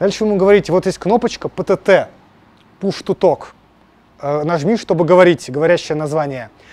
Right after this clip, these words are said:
Нажал, секунду подержал, сказал, что надо, секунду подождал и отпустил. Секунду жмем в начале и в конце.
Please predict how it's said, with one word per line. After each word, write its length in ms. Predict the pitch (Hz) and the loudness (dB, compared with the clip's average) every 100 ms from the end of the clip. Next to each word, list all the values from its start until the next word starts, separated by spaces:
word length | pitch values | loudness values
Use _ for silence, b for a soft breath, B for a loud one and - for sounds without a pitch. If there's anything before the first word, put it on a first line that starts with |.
| B - | B -12
Нажал, 460 | 156 139 233 254 - | -6 4 6 6 0
секунду 480 | - - 214 160 | -10 -4 -2 -2
подержал, 640 | 139 139 147 143 180 254 254 b - | -4 -4 -4 0 2 2 0 b -20
сказал, 460 | - 180 160 190 160 | -6 0 4 4 2
что 240 | - 147 | -4 -2
надо, 440 | 165 262 226 143 - - | 6 6 6 2 -2 -16
секунду 500 | - 180 208 190 147 | -12 -6 -2 -2 -2
подождал 720 | 147 147 147 135 160 254 254 - | -6 -6 -6 -2 4 4 4 2
и 60 | |
отпустил. 600 | 196 - 190 - 190 143 - B B - | 2 2 -8 -4 -2 -2 -4 B B -14
Секунду 400 | - 165 214 175 | -8 -2 0 0
жмем 200 | 156 165 | 0 -2
в 40 | |
начале 400 | 165 - 277 254 | -4 2 4 6
и 160 | 180 190 | 2 -4
в 80 | - | -2
конце. 460 | 196 175 - 127 | -2 0 -2 -4